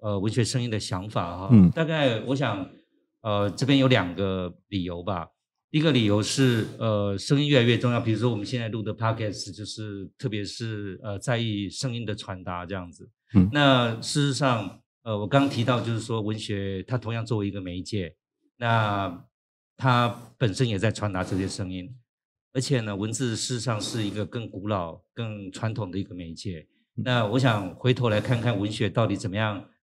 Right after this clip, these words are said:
Speaker 1: 记录这些声音，或者传达这些声音，我想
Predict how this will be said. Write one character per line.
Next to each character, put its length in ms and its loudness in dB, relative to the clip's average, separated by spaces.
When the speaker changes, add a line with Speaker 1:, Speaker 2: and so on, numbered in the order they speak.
Speaker 1:
记 160 4
录 140 2
这 80 -4
些 120 2
声 220 -4
音， 180 -6
或 140 -4
者 100 0
传 300 -4
达 140 0
这 100 -4
些 160 -4
声 220 -4
音， 180 -8
我 80 -4
想 360 0